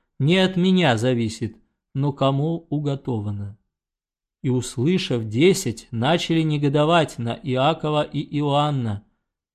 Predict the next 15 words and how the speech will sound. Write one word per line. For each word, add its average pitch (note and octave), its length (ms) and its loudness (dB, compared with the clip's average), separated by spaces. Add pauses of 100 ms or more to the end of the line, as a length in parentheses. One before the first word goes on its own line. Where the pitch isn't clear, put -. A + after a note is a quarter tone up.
(140)
Иисус C3 600 -4
же, B2+ 200 -2
подозвав A#2+ 800 -2
их, C#3 280 -4
сказал B2+ 580 -2
им: A#2 440 -8 (460)
«Вы C3 200 0
знаете, C3 800 -2 (220)
что C#3+ 400 -2
почитающиеся D3 1120 0
князьями C#3+ 840 0
народов B2+ 720 -2
господствуют B2+ 800 -4
над A2 220 -8
ними, G#2 400 -6